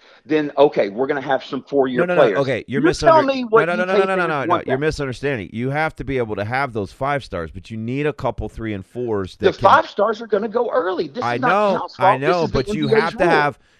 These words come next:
Speaker 2: you have to have some, some Patrick Pattersons that are good enough to be, uh, you know, a big part of the team's victories,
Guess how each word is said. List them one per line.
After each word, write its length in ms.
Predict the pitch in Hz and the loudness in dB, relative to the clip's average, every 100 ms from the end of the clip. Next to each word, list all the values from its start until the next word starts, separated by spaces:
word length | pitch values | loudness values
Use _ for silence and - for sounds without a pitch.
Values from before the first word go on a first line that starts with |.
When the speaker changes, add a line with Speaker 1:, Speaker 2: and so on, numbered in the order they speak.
| - | -8
Speaker 2:
you 160 | 127 139 | -4 -2
have 260 | 139 156 | -4 -4
to 100 | 151 | -6
have 280 | 139 135 123 | -2 -2 -2
some, 220 | - 107 - _ | -8 -10 -12 _
some 200 | - 117 | -12 -4
Patrick 460 | 104 107 117 120 87 | 0 0 -2 -6 -4
Pattersons 720 | 107 92 87 - 71 - _ _ _ - | -2 -2 -6 -12 -18 -20 _ _ _ -6
that 280 | 113 110 - | -4 -2 -2
are 180 | 117 107 | -2 -2
good 300 | 90 139 156 | -2 -2 0
enough 520 | 143 131 113 - _ _ _ _ _ _ _ - | -2 -4 -6 -8 _ _ _ _ _ _ _ -8
to 100 | 117 | -4
be, 600 | 120 135 131 123 117 - _ _ _ | -2 -2 -2 -4 -6 -12 _ _ _
uh, 180 | 107 104 - - | -16 -14 -14 -8
you 160 | 120 | -4
know, 240 | 110 101 - | -2 -2 -4
a 80 | 110 | -6
big 320 | 95 139 117 | 0 0 2
part 260 | 131 127 123 | 2 4 0
of 60 | |
the 100 | 110 | -4
team's 480 | 101 127 117 110 87 - | -8 -8 -8 -10 -14 -20
victories, 920 | 90 131 135 - 107 98 95 90 | -4 -2 -2 -4 -4 -4 -6 -10